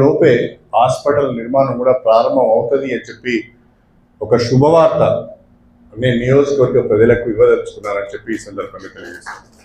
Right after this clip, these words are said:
ఇక నా మీద ఒక ప్రధానమైన, ఆ, అపవాదు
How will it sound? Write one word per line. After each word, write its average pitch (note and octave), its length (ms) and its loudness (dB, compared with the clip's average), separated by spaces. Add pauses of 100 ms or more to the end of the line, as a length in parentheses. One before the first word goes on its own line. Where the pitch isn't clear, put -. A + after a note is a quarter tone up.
(1700)
ఇక D3 120 -2 (140)
నా D3+ 80 4 (100)
మీద F3+ 200 0
ఒక F3 100 2 (100)
ప్రధానమైన, E3+ 600 2 (1900)
ఆ, A#2 40 2 (380)
అపవాదు E3 440 4